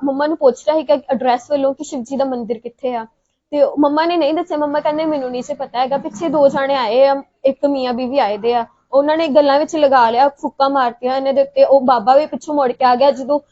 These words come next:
ਜਦ ਕਿ ਉਹਨੂੰ ਅੱਗੇ ਚੱਲ ਜਾਣਾ ਚਾਹੀਦਾ ਸੀ। ਉਹਨੂੰ ਤੇ ਪਤਾ ਹੀ ਨਹੀਂ ਸੀਗਾ ਇਸ ਬਾਰੇ ਕਿ ਉਹਨਾਂ ਨੇ ਗੱਲ ਕੀਤੀ ਦੀ ਹੋਈ ਆ ਦੋ ਜਾਣਿਆਂ ਨੇ ਪਿੱਛੇ। ਉਹ ਫਿਰ ਵਾਪਸ ਆ ਰਿਹਾ ਮੁੜ ਕੇ। ਉਹਨਾਂ ਨੇ ਮੰਮਾ ਨੂੰ ਪਾ-, ਮੰਮਾ ਪਾਣੀ ਲੈਣ ਅੰਦਰ ਆਏ ਦੇ ਆ, ਮੰਮਾ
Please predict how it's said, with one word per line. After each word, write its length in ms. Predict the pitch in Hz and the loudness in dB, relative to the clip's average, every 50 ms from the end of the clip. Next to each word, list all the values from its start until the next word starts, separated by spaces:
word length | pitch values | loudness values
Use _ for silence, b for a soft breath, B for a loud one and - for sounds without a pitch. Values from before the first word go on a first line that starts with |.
| _ _ _ _ - 233 | _ _ _ _ -10 -2
ਜਦ 260 | 214 311 302 254 302 | 2 2 2 2 0
ਕਿ 140 | - 359 349 | -2 0 2
ਉਹਨੂੰ 260 | 339 320 370 339 - _ _ - - - | 2 2 2 0 -2 _ _ -2 0 0
ਅੱਗੇ 220 | 285 220 240 311 | 0 2 0 0
ਚੱਲ 200 | 311 359 311 302 | 2 2 2 2
ਜਾਣਾ 240 | 285 349 330 311 302 | 2 0 -2 -2 -4
ਚਾਹੀਦਾ 300 | 302 320 269 277 269 294 | -2 -2 -2 0 2 2
ਸੀ। 80 | 349 339 | 2 2
ਉਹਨੂੰ 240 | 277 330 330 330 320 | 2 2 0 0 0
ਤੇ 80 | 359 | -6
ਪਤਾ 260 | - - 285 - 285 | -2 -2 -2 2 2
ਹੀ 80 | 294 320 | 2 2
ਨਹੀਂ 120 | 330 330 | 2 -2
ਸੀਗਾ 260 | 330 - 330 247 285 285 | -2 -4 -2 0 2 2
ਇਸ 160 | 285 294 - 240 | 2 2 0 0
ਬਾਰੇ 240 | 269 262 247 254 262 | 2 2 2 2 0
ਕਿ 180 | 254 - 302 - | -2 -2 -4 0
ਉਹਨਾਂ 260 | 285 311 269 277 294 | 0 0 2 2 0
ਨੇ 60 | 294 294 | 0 2
ਗੱਲ 260 | 254 262 226 226 220 | 2 2 2 0 -2
ਕੀਤੀ 360 | - - 254 - - 247 254 | -6 -10 -12 -10 -6 -6 -6
ਦੀ 120 | 226 269 | -6 -4
ਹੋਈ 260 | 285 311 285 269 233 240 | -4 -4 -4 -4 -4 -4
ਆ 60 | 240 | -4
ਦੋ 200 | 226 262 247 233 | -2 2 2 2
ਜਾਣਿਆਂ 400 | 226 277 226 214 214 214 214 214 | 0 0 -6 -8 -8 -8 -10 -10
ਨੇ 60 | 226 | -8
ਪਿੱਛੇ। 300 | - 226 - - 254 233 _ _ _ - | -10 -10 -8 -6 -8 -8 _ _ _ -4
ਉਹ 60 | 269 | -4
ਫਿਰ 260 | 277 - 330 339 349 | -2 0 -2 0 2
ਵਾਪਸ 380 | 349 349 311 311 - 320 320 - | 4 2 2 2 0 -4 0 2
ਆ 180 | 311 294 269 269 | 4 4 4 4
ਰਿਹਾ 120 | 277 302 | 2 2
ਮੁੜ 220 | 311 302 285 277 | 2 2 0 0
ਕੇ। 220 | 269 - 294 294 285 b b b b - | 0 2 0 0 0 b b b b 2
ਉਹਨਾਂ 300 | 269 285 294 311 330 320 | 2 4 4 4 2 2
ਨੇ 200 | 330 320 311 294 285 | 4 4 4 4 4
ਮੰਮਾ 300 | 302 294 285 294 320 320 | 4 4 6 4 2 2
ਨੂੰ 120 | 320 330 | 2 2
ਪਾ-, 180 | 311 320 285 269 - | 2 2 0 2 2
ਮੰਮਾ 200 | 294 294 294 320 | 2 2 4 2
ਪਾਣੀ 320 | 339 339 302 277 269 285 311 | 2 4 2 2 2 0 0
ਲੈਣ 220 | 330 339 349 330 | 0 0 0 0
ਅੰਦਰ 240 | 302 302 269 277 269 | 0 2 2 2 2
ਆਏ 200 | 277 262 262 254 | 4 4 2 2
ਦੇ 180 | - 277 294 294 | 0 2 2 2
ਆ, 80 | 285 | 2
ਮੰਮਾ 240 | 285 285 285 285 311 | 2 0 0 0 0